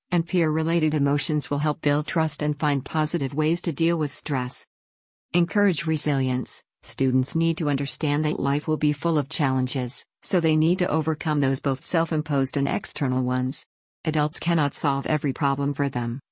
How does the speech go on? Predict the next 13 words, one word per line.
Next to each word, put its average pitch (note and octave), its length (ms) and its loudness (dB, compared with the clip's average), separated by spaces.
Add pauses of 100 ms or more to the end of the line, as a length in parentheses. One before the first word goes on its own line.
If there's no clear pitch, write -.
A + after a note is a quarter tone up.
so D3 200 -2
teach F#3 360 0
them C#3+ 160 0
to E3+ 100 0
face D#3+ 380 0
adversity D#3 580 0
and D3 160 -2
deal E3+ 220 0
with D3+ 160 -4
challenges D#3+ 540 2
the C3 120 2
healthy D3 420 0
way. B2+ 440 -2